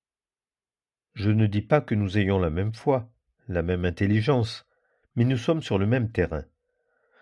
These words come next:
Daniel représente ici ce résidu fidèle ayant le cœur rempli du désir que la grâce de Dieu soit sur son peuple et qui étudie la parole de Dieu dans ce but. La conséquence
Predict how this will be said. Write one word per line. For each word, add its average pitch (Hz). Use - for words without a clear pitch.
Daniel 101
représente 113
ici 143
ce -
résidu 117
fidèle 98
ayant 107
le 101
cœur 85
rempli 139
du 110
désir 107
que 113
la 92
grâce 90
de 101
Dieu 101
soit 131
sur 120
son 90
peuple 92
et 113
qui 110
étudie 123
la 135
parole 113
de 98
Dieu 117
dans 147
ce 110
but. 80
La 95
conséquence 117